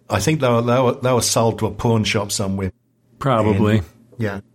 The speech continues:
Speaker 1: and, you know,
Speaker 2: That's
Speaker 1: lost
Speaker 2: pawn,
Speaker 1: it.
Speaker 2: he said to us Americans, P A W, and not a porn shop. It was a pawn shop.
Speaker 1: Oh, okay. We pronounce them the same, I suppose, don't
Speaker 2: Yeah.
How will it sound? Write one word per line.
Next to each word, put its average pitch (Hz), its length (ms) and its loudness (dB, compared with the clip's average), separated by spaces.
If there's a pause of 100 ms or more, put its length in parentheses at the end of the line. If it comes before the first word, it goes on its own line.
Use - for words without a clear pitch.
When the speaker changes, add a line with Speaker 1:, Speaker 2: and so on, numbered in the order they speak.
Speaker 1:
and, 104 320 -6
you 104 80 -6
know, 101 60 -6
Speaker 2:
That's 135 180 0
Speaker 1:
lost 101 140 0
Speaker 2:
pawn, 120 320 2
Speaker 1:
it. - 20 0
Speaker 2:
he 107 120 2
said 98 320 2
to 107 120 2
us 101 240 2
Americans, 104 580 0
P 120 280 -2
A 104 80 0
W, 104 400 0
and 98 160 0
not 101 160 2
a 104 40 4
porn 101 360 -2
shop. 101 340 -10
It 110 40 -8
was 107 120 -8
a 107 60 -6
pawn 104 400 -6
shop. 107 300 -8 (540)
Speaker 1:
Oh, 107 160 2 (100)
okay. 104 200 -2
We 107 140 2
pronounce 98 420 -2
them 90 120 -2
the 87 60 -2
same, 92 380 0
I 87 60 -4
suppose, 98 320 -6
don't 127 100 0
Speaker 2:
Yeah. 95 200 -2